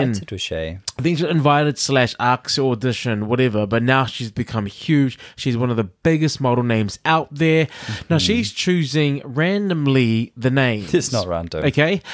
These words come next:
Speaker 2: Now
Speaker 1: But sorry, just before we go into that, can I just really compliment Brooke's look as well? I adore what she's wearing today.
Speaker 2: Yeah? You like it?
Speaker 1: So, Gem and the Holograms. She's,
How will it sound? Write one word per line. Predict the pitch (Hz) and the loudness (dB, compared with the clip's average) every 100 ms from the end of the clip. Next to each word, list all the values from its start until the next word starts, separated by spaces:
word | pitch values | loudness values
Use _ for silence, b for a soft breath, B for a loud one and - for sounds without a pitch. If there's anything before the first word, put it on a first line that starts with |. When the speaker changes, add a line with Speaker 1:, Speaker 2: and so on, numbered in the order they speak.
| B B | B B
Speaker 2:
Now | 165 175 180 160 - | 2 4 4 0 -2
Speaker 1:
But | 151 | 0
sorry, | 147 127 | 2 2
just | 120 120 | 0 -6
before | - - 127 | -6 -2 0
we | 117 | 2
go | 117 | 2
into | 113 | 2
that, | 120 101 | 0 0
can | 104 | 0
I | |
just | 98 107 | -2 -6
really | - 120 98 92 | -8 -4 -2 -2
compliment | 98 90 - 92 85 | -2 -4 -2 -4 -2
Brooke's | 98 - - | -2 -2 -4
look | 107 80 - | -2 -2 -2
as | 101 | -6
well? | 87 82 82 - | 0 2 2 0
I | 92 | -2
adore | 76 92 92 78 | -4 -4 -4 -4
what | 76 73 | -4 -8
she's | - | -4
wearing | 80 78 | -4 -4
today. | 73 - 80 82 | -6 -2 -2 0
Speaker 2:
Yeah? | 156 160 262 202 | 0 0 0 -2
You | 151 | 2
like | 113 107 | 4 4
it? | |
Speaker 1:
So, | 110 107 107 92 - - | 2 0 0 -4 -10 -4
Gem | - 98 | 0 0
and | 98 | 0
the | 90 | -2
Holograms. | 90 85 87 85 85 85 85 82 - b b b 123 | -2 -2 -4 -4 -6 -6 -8 -10 -14 b b b -8
She's, | - | -6